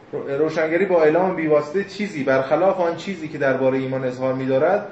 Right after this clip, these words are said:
خود را برای ایمان به منزله دروغ آگاهانه به نمایش می‌گذارد. اتفاقاً روشنگری داره مؤمن رو تحریک می‌کنه.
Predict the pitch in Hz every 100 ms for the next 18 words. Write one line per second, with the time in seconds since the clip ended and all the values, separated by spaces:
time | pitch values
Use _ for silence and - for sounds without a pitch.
0 | - - - 190 147 131 131 135 151 139
1 | 139 165 185 156 139 135 165 143 139 160
2 | 156 131 123 127 131 117 107 104 104 104
3 | 90 95 92 - - - 165 170 175 214
4 | 175 180 165 180 196 185 185 175 180 190
5 | 180 139 135 - 110 -